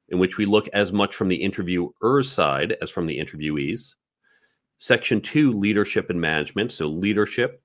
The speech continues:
then people management and process management. We look at both sides of that. Third section, interpersonal dynamics, communication, networking, negotiation, and ethics.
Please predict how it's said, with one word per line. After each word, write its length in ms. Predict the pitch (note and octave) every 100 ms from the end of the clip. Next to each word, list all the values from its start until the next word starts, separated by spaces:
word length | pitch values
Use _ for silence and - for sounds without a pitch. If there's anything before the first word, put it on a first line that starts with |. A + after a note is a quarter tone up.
| _ _ _
then 160 | G2+ G2+
people 440 | - - C#3+ C#3+ C#3+
management 580 | C3+ C3+ C3+ C#3+ C3+ -
and 200 | A#2 A#2
process 600 | - B2 A#2 - F2+ -
management. 420 | E2 D2 - C2+
We 80 | D2+
look 200 | F2 -
at 120 | -
both 160 | F2+ E2+
sides 360 | - E2 D#2
of 80 | C#2
that. 280 | C2 - _ _ _ - _ _ _
Third 240 | A#2 A#2+ A2+
section, 380 | A2+ G#2+ A#2
interpersonal 640 | G2 G2+ F#2+ G#2 F#2+ F#2 F2
dynamics, 640 | E2+ D#2+ E2+ A#2 - - _ _ _ _
communication, 920 | - F#2+ F#2 E2 - A2 A2+ A2+ A#2 A#2
networking, 800 | F2+ F2+ F#2+ F#2+ F2+ - F2 F2
negotiation, 800 | F2+ E2 E2+ - D#2 D2 D#2 D#2
and 180 | E2 D#2+ -
ethics. 600 | D2+ - C#2 - - -